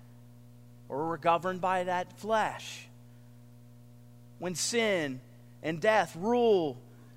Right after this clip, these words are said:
there's decay. But life comes through the ministry of the Holy Spirit. When I was in seminary, I remember a sermon, sermon given by the president of Asbury Theological Seminary at that time, Maxie Dunham.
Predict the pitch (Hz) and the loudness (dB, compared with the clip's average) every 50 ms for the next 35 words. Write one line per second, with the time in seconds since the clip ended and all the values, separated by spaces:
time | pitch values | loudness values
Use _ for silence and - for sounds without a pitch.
0 | - - - 165 202 202 190 - 214 - - - - 226 269 277 262 202 135 120 | -18 -8 -4 -4 -4 -4 -6 -8 -12 -14 -14 -12 -8 -6 -4 -2 -2 -4 -4 -8
1 | 117 - - - - - - - - - - - - - - - - - - - | -12 -20 -20 -20 -20 -20 -20 -20 -20 -20 -20 -20 -20 -20 -20 -20 -20 -20 -20 -18
2 | - 123 160 208 208 220 190 - - - 208 190 170 151 139 - - 160 147 143 | -16 -10 -8 -4 -4 -4 -6 -6 -10 -6 -4 -4 -4 -4 -6 -8 -8 -8 -6 -6
3 | 147 139 143 143 139 139 - - 147 139 135 120 127 123 139 131 120 117 110 - | -6 -6 -6 -6 -6 -8 -8 -8 -6 -6 -6 -6 -8 -8 -8 -8 -8 -8 -10 -12
4 | - - 127 120 117 110 101 - - - - - - - - - - - - - | -12 -8 -8 -8 -8 -8 -10 -14 -18 -20 -20 -20 -20 -20 -20 -20 -20 -20 -20 -20
5 | - - - - - 190 226 233 185 202 180 156 - - 214 214 214 202 202 190 | -20 -20 -14 -4 4 6 6 6 6 4 -2 -2 0 0 2 2 4 6 8 10
6 | 185 180 170 160 156 147 139 - - - - - - - - - - - - - | 10 10 10 10 8 6 4 0 -6 -20 -20 -20 -20 -20 -20 -20 -20 -20 -14 -4
7 | - 170 202 208 208 - 170 - - - 220 214 202 190 175 160 147 143 131 - | 0 4 6 6 8 8 6 4 6 6 6 6 6 6 4 0 -4 -6 -8 -8
8 | - - - - 208 202 202 180 165 151 139 185 175 185 175 156 175 170 160 165 | -6 -6 0 4 4 4 4 4 0 0 0 0 2 2 2 4 6 8 8 8
9 | 147 151 - - 233 233 233 214 202 185 170 151 151 139 156 156 160 156 - 175 | 6 2 0 6 8 10 10 8 6 4 4 4 4 4 6 6 6 4 4 2
10 | 170 156 147 - 175 160 151 151 156 160 151 160 156 - 147 135 - - 165 160 | 2 2 2 0 -2 0 4 4 4 4 4 0 -6 -8 -8 -6 -4 -4 -2 -2
11 | 160 156 156 156 151 151 147 143 156 156 147 - 180 165 170 185 180 180 175 180 | 0 0 2 2 2 2 2 0 0 -2 -2 2 4 6 6 6 6 4 2 2
12 | 175 - 170 151 127 160 151 170 190 202 202 | 2 -2 -8 0 4 4 6 6 4 2 -2